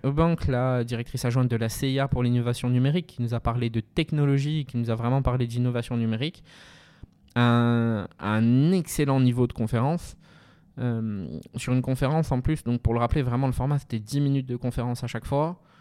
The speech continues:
Donc ça a enchaîné trente-huit conférences sur la journée.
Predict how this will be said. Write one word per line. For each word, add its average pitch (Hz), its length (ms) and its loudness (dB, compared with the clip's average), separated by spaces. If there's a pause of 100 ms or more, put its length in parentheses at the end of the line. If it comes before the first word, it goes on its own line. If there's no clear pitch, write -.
(520)
Donc 113 160 -8
ça 123 100 0
a - 20 2
enchaîné 120 340 0
trente-huit 139 420 -4
conférences 127 420 -2
sur 120 140 -6
la 120 80 -2
journée. 127 400 0